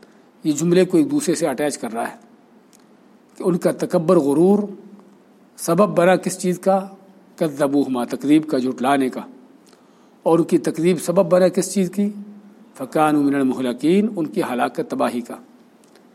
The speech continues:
تو اس طرح سے ہر جملہ جو ہے وہ پہلے جملے کو اپنے سے ملا رہا ہے کہ <clears throat> اس کی وجہ کیا ہے۔ وَلَقَدْ آتَيْنَا مُوسَى الْكِتَابَ لَعَلَّهُمْ يَهْتَدُونَ،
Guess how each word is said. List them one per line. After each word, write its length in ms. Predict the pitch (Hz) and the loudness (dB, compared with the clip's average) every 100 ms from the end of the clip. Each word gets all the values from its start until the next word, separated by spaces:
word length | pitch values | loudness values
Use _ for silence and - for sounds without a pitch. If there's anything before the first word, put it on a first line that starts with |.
| _ _ _ - | _ _ _ -4
تو 300 | 151 147 139 - - - _ _ | 0 0 -2 -8 -20 -20 _ _
اس 120 | 202 | -2
طرح 160 | - 175 | 0 0
سے 160 | 151 165 | 0 0
ہر 160 | 202 | 0
جملہ 340 | 175 160 156 190 | 0 0 2 2
جو 200 | 175 147 | 2 0
ہے 120 | 180 208 202 | 0 -2 -4
وہ 80 | 156 156 | -6 -4
پہلے 260 | 151 165 | -2 0
جملے 280 | 147 143 147 | 0 -2 -2
کو 140 | 147 | -4
اپنے 220 | 151 151 135 | -6 -6 -6
سے 200 | 170 214 | -6 -6
ملا 300 | 175 135 160 | -2 0 0
رہا 200 | 143 127 | 0 -4
ہے 140 | 139 220 - - - _ _ _ | -6 -8 -10 -20 -20 _ _ _
کہ 300 | 240 180 165 202 - | 0 2 0 -2 2
<clears throat> 200 | 294 196 | 4 4
اس 120 | - | 2
کی 100 | 180 | 2
وجہ 200 | 160 160 | 4 2
کیا 180 | - 131 | 2 -4
ہے۔ 360 | - - - - - - - - - _ _ _ - | -6 -18 -4 -4 -4 -12 -20 -20 -20 _ _ _ 0
وَلَقَدْ 360 | 175 175 180 165 | 2 4 2 4
آتَيْنَا 460 | 160 165 202 180 | 2 4 4 4
مُوسَى 280 | 170 196 175 | 4 2 2
الْكِتَابَ 460 | 175 156 175 170 151 | -2 0 0 2 2
لَعَلَّهُمْ 420 | 143 135 131 135 | 4 4 2 0
يَهْتَدُونَ، 560 | 120 - 123 135 190 | -4 -6 -4 -2 -2